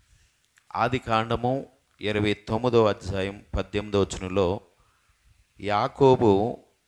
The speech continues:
రాహేలు కోసం ఏడు సంవత్సరాలు కొలువు చేసినట్లుగా పరిశుద్ధ గ్రంథంలో మనం చూడగలం.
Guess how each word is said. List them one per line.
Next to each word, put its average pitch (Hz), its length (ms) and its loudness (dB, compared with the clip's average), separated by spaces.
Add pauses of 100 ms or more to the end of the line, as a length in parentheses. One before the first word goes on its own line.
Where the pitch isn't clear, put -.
(120)
రాహేలు 123 640 -2
కోసం 101 540 0 (480)
ఏడు 113 340 2
సంవత్సరాలు 98 800 -4 (720)
కొలువు 120 340 4 (120)
చేసినట్లుగా 104 840 -6 (720)
పరిశుద్ధ 101 380 -2
గ్రంథంలో 95 480 -4
మనం 90 280 -10 (120)
చూడగలం. 82 460 -4